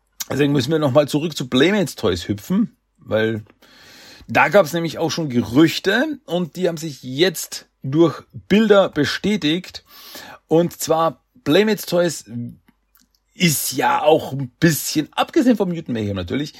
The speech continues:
ist ja auch ein bisschen so der Re-Release-Meister, der große Re-Release-Guru, also Wiederauflagen schon bekannter Figuren. Und was wir jetzt wissen ist,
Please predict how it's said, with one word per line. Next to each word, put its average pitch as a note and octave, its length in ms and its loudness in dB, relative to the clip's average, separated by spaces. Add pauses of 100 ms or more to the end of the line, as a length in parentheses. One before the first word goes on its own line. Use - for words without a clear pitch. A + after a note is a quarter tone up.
ist D#3+ 180 -6
ja D3 60 0
auch C#3+ 80 4
ein B2+ 100 0
bisschen D3 300 -6
so C#3 180 -2
der B2+ 140 4
Re-Release-Meister, C#3+ 1400 2 (140)
der - 140 -14 (520)
große D#3 320 0
Re-Release-Guru, D3 1120 2 (480)
also C3 440 -4 (480)
Wiederauflagen C#3+ 1160 2
schon C3 300 -4
bekannter B2+ 420 -2
Figuren. E3+ 500 0 (480)
Und E3+ 360 2 (480)
was C#3+ 200 -2
wir E3+ 80 0
jetzt F3 280 -2
wissen D#3+ 260 -2
ist, - 380 -6